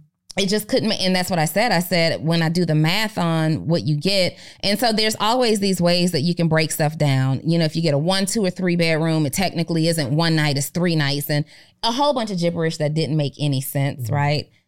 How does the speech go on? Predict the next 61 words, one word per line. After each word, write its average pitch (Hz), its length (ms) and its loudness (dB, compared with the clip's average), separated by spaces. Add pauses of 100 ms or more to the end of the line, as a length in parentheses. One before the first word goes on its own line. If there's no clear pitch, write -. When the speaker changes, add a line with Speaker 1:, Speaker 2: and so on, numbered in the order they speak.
(220)
Speaker 1:
Um, 151 520 0 (140)
but 165 140 2
I 170 80 0
just, 160 180 -6
I 151 160 -2
love 151 260 2
the 135 100 -2
hustle 139 520 0 (340)
in 147 160 0
it. 143 240 0
Like, 156 200 0
I 170 100 2
love 180 320 2
to 190 80 -2
hear 175 220 0
people 160 340 -2
attempt 143 320 -4
to 139 60 -4
sell 131 300 0
Speaker 2:
Yeah. 110 60 2
Speaker 1:
me 104 120 0
stuff. 85 580 -10
Speaker 2:
Good, 107 320 0
Speaker 1:
I'm 170 140 0
like, 139 240 0
Speaker 2:
good. 131 100 -12
Speaker 1:
"You 151 100 -2
were 143 140 -2
a 127 80 -4
salesperson. 135 1080 -6
Speaker 2:
<laughs> - 80 -10
Speaker 1:
You 185 340 4
didn't - 180 4
close, 175 840 2
Speaker 2:
Right. 131 320 4
Speaker 1:
but 170 180 0
you're 196 100 2
definitely 160 500 0
a 139 40 0
good 143 220 -2
salesperson." 131 840 -4
Speaker 2:
Solid, 127 500 6
solid. 135 280 6
Speaker 1:
Yeah, 117 60 0
Speaker 2:
So, 139 340 6
Speaker 1:
yeah. 143 100 6
Speaker 2:
uh, 143 220 6
so 156 120 4
you 160 100 10
were 160 60 8
there 160 220 8
for 180 220 4
a 165 40 6
week. 143 300 6
Any 147 120 6
Speaker 1:
Mm-hmm. 139 80 6
Speaker 2:
realizations? 139 880 6
Did, 135 200 2
was 139 220 6
it 143 60 8
just, 143 280 6